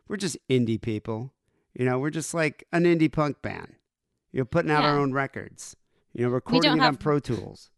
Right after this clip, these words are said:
Speaker 2: So I say, we don't have Menendez brothers money. <laughs>
Speaker 1: Yeah. So if you support indie podcrafting, we just ask you to sign up for the Sick and Wrong Patreon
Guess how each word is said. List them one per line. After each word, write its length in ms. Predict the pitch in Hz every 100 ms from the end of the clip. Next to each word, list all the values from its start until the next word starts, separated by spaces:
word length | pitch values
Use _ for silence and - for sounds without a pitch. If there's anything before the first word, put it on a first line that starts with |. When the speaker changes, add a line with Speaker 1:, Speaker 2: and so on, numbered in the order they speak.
| _ _ _ _ - _
Speaker 2:
So 120 | -
I 20 | 214
say, 180 | 233
we 140 | 214 269
don't 160 | 285 277
have 140 | 240
Menendez 840 | 233 202 202 175 175 170 170 160
brothers 380 | - 170 160 151
money. 420 | 160 131 - 233 - -
<laughs> 100 | -
Speaker 1:
Yeah. 360 | 156 143 87 - - - -
So 120 | -
if 80 | 185
you 100 | 254
support 380 | - 220 214 185
indie 220 | 175 156
podcrafting, 760 | 123 139 139 - 110 104 120 139
we 100 | 208
just 200 | 202 208
ask 180 | 190 190
you 60 |
to 80 | 175
sign 160 | 170 175
up 100 | 165
for 80 | 160
the 60 |
Sick 180 | 135 170
and 60 | 151
Wrong 120 | 139
Patreon 560 | 131 131 147 - 85